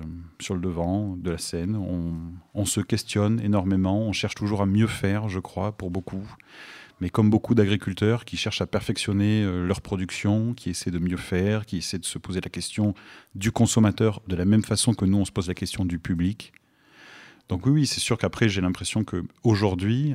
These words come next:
à trente et un ans, vivre en campagne, j'ai l'impression, de manière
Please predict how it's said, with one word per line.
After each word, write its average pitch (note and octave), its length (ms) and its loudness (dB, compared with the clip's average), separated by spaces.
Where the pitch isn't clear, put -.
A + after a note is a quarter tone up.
à F2+ 80 -8
trente F#2 300 -4
et - 20 -4
un F2+ 200 2
ans, A#2 320 4
vivre G2 420 0
en F#2 100 2
campagne, A2+ 560 2
j'ai G2+ 120 0
l'impression, G#2 640 2
de F#2 60 0
manière F2 280 -2